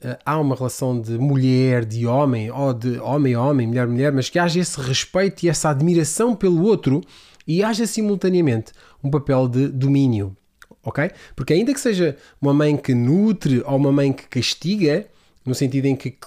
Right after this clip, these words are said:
cro-, eu coloco as regras para tu cumprires ou eu te apoio porque tu não és capaz, qualquer um destes movimentos implica uma grande dificuldade em admirar,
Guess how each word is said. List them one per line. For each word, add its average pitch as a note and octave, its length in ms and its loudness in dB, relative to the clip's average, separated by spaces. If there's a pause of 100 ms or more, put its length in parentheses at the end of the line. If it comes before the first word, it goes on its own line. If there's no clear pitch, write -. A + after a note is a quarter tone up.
(140)
cro-, C#3+ 260 -2 (140)
eu D3 120 0
coloco D#3 320 -2
as B2+ 100 0
regras F#3 360 0
para F3+ 100 -2
tu E3+ 120 -4
cumprires E3 680 -2
ou C3 200 0
eu C#3+ 140 0
te - 220 -4
apoio D#3+ 380 0
porque D#3+ 220 -8
tu - 80 -2
não C#3 100 2
és B2 120 0
capaz, D3+ 540 -4 (1600)
qualquer A3 440 0
um B3+ 100 4
destes G3+ 340 2
movimentos F3+ 600 2
implica F3+ 760 -2 (380)
uma F3 220 2
grande G#3 340 2
dificuldade D#3+ 840 -2
em F3 260 2
admirar, C#3+ 760 0